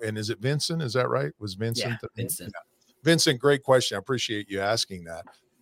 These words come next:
Speaker 1: I'm not going out and doing three-year-old furnaces. I wanna make sure that it's ten plus. So that's also what I'm looking at. So let's pretend it's a three-year-old furnace. Okay, I'll probably book that a month or two months out, whatever that might be. But if it's ten or eleven years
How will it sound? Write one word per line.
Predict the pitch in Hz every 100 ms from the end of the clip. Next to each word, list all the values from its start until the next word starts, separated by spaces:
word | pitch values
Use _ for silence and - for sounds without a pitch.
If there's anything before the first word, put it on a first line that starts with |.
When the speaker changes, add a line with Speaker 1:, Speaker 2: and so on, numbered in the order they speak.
| _
Speaker 1:
I'm | 143 190
not | 196 160 131
going | 139 139 127
out | 117 117
and | 101 107
doing | 110 117 113 107
three-year-old | 98 - 123 113 107 104 101 95 92 90
furnaces. | 110 104 90 - 60 60 - -
I | 104
wanna | 135 123
make | 110 107 101
sure | - 113 107
that | 95 92
it's | 87 -
ten | - - 107 90 87
plus. | - 85 71 - - - - _ _ _
So | -
that's | 104 113 113
also | 101 95 - 92
what | 85 80
I'm | 78
looking | 87 92 78 73
at. | 67 64
So | -
let's | 127 143 -
pretend | 135 101 110 101
it's | -
a | 90
three-year-old | - 101 95 82 76 73 80
furnace. | 78 67 64 - - _ _ _ _ -
Okay, | 107 110 104 110 -
I'll | 123
probably | - 135 123
book | 104 113 -
that | 113 113
a | 101
month | 98 113 117 -
or | 90
two | - 117
months | 113 110 104 104
out, | 104 107
whatever | 95 95 98 104
that | 98 90
might | 98 98
be. | 98 110
But | 104
if | 98
it's | 147 170
ten | - 143 139 156
or | 104
eleven | 101 107 127 123
years | 127 135 156 151 -